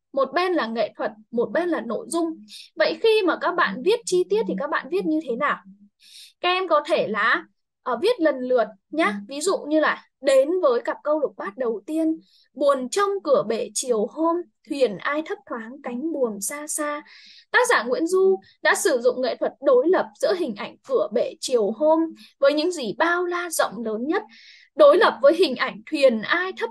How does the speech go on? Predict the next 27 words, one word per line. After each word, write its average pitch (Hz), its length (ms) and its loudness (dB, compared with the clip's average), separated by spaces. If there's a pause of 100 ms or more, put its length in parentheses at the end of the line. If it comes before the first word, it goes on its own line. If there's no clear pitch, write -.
thoáng 254 320 -6
và 262 180 -6
cánh 240 240 -12
buồm 269 240 0
xa 320 280 -2
xa 320 360 4
thật 294 180 -6
nhỏ 233 360 -4
bé 208 300 -10
lênh 285 280 2
đênh. 294 200 6 (840)
Đúng 226 160 0
không 311 180 10
ạ? 220 280 4 (200)
Nhá. 294 340 6 (240)
Bên 415 240 4
cạnh 269 200 0
đó 240 380 4 (220)
là 285 200 6
hệ 254 200 2
thống 285 280 0
từ 277 240 6
láy 240 340 2 (420)
thấp - 120 2 (120)
thoáng, 247 380 -2 (120)
xa 349 380 2
xa 359 380 0